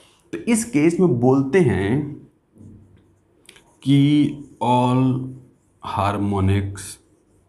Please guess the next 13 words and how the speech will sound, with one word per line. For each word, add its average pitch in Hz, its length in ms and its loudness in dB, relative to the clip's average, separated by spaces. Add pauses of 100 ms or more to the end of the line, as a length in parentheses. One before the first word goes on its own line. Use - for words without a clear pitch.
(2750)
are 101 460 0 (640)
present। 92 600 -6 (1000)
इसमें 160 360 2
क्या 139 140 -4
होता 117 380 -2
है, 101 420 -2 (160)
सारे 107 360 -2
harmonics 101 540 -2
present 92 460 -4
होते 92 160 -6
हैं, 92 80 -10
क्योंकि 143 200 -2
सोचो 139 400 -2